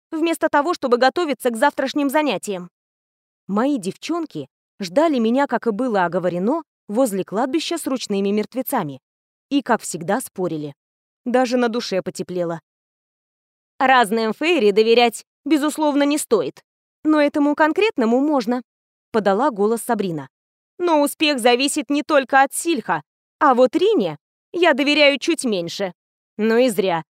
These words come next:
фыркнула Зейна. "Рина нас ни разу не подводила". "Тяф", подтвердила тварь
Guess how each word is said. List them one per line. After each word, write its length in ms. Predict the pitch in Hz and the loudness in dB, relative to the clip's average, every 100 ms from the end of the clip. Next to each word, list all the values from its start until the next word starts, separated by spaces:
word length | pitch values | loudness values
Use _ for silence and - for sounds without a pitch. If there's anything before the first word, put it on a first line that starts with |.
| _ _ | _ _
фыркнула 500 | - 240 - 196 202 | 2 2 2 -2 -2
Зейна. 360 | 185 165 156 - _ _ _ - | -2 -4 -6 -12 _ _ _ 2
"Рина 300 | 285 294 226 | 4 4 2
нас 240 | 226 - | 2 0
ни 180 | 269 285 | 2 4
разу 240 | 262 170 | 4 2
не 140 | 190 190 | -2 -4
подводила". 580 | 180 202 175 165 165 - _ _ _ _ _ | -2 0 -2 -4 -6 -10 _ _ _ _ _
"Тяф", 260 | - 381 214 _ _ - | -2 0 -2 _ _ -2
подтвердила 720 | 269 - 208 202 185 214 175 | 0 0 0 0 0 -2 -4
тварь 320 | 160 254 311 | -2 -2 -2